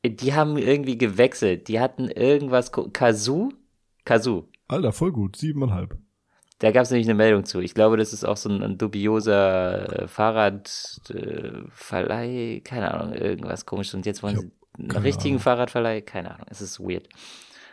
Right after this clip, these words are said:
Speaker 1: Oder es ist irgendein Wettanbieter. Wer weiß.
Speaker 2: Äh, Mainz?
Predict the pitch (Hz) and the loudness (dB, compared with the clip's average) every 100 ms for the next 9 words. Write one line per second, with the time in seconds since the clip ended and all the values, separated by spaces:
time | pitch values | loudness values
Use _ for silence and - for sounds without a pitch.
0 | _ 117 127 120 - 113 101 95 98 95 | _ 6 8 8 6 4 4 4 2 2
1 | 85 87 82 82 _ _ _ _ _ _ | 0 -6 -8 -12 _ _ _ _ _ _
2 | - - - 87 80 78 - _ _ _ | -10 -6 -2 -2 -2 -8 -16 _ _ _
3 | - 113 110 110 110 107 107 104 110 185 | -6 -2 -2 -2 -2 -2 -2 -2 -2 -4
4 | - - - - - - - - - _ | -6 -10 -14 -20 -20 -20 -20 -20 -20 _